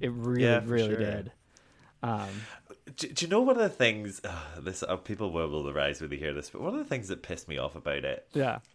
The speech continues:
Speaker 2: it was more of the fact that it wasn't as big an outcry.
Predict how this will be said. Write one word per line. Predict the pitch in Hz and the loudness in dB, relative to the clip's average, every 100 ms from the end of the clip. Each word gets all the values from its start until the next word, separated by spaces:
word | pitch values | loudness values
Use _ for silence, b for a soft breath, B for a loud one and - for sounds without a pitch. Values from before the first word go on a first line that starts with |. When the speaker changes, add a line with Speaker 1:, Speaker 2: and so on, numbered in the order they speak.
| - | -12
Speaker 2:
it | 107 | -8
was | 120 | -6
more | 135 165 196 | -2 0 0
of | - | -4
the | 131 | 0
fact | 131 - - | 2 2 2
that | 101 - b b b b b | 2 0 b b b b b
it | - 110 | -4 0
wasn't | 131 123 107 | 0 -2 -10
as | 92 | -12
big | - 104 104 | -4 -2 0
an | 90 | -2
outcry. | 85 - 85 78 78 76 | -2 -4 -2 0 0 -2